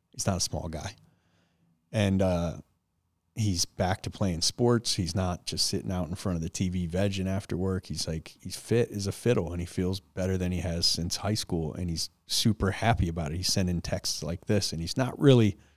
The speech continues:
that kind of guy to do that. He's kind of a laid-back, reserved dude. So, and his income's up as a result, which you know it would be if you felt tremendously better,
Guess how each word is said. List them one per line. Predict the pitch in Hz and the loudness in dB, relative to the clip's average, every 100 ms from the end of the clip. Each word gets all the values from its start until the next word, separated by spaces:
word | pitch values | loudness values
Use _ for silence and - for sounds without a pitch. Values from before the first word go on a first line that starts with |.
| _ _ _ _ 104 | _ _ _ _ 2
that | 113 107 | 4 4
kind | - 107 95 | 2 2 4
of | 87 | 4
guy | 98 92 85 | 4 2 0
to | 95 | 0
do | 87 101 | 2 2
that. | 92 78 | 2 -2
He's | 87 | -4
kind | - 92 | -4 -2
of | 92 | -2
a | |
laid-back, | 90 90 85 90 87 - - | -2 -2 -2 -2 -2 -4 -6
reserved | 101 95 87 82 - - | -4 0 0 -2 -10 -8
dude. | 87 80 - - | -6 -6 -10 -8
So, | - 85 73 - _ _ _ _ _ | -4 -2 -4 -12 _ _ _ _ _
and | 147 143 | 10 12
his | 139 | 12
income's | 156 147 113 98 | 12 12 8 6
up | 95 - | 2 0
as | 87 85 | 0 0
a | |
result, | 82 - 78 - - | -2 -2 -2 -4 -8
which | 101 - | -2 4
you | 123 | 8
know | 123 123 120 | 12 12 10
it | 98 | 8
would | 110 110 | 6 4
be | 104 76 - | 2 -2 -4
if | 101 104 | -2 0
you | |
felt | 98 - 110 - | 0 2 2 2
tremendously | 110 95 87 85 92 82 | 0 2 2 0 -2 -4
better, | 80 - - | -4 -8 -10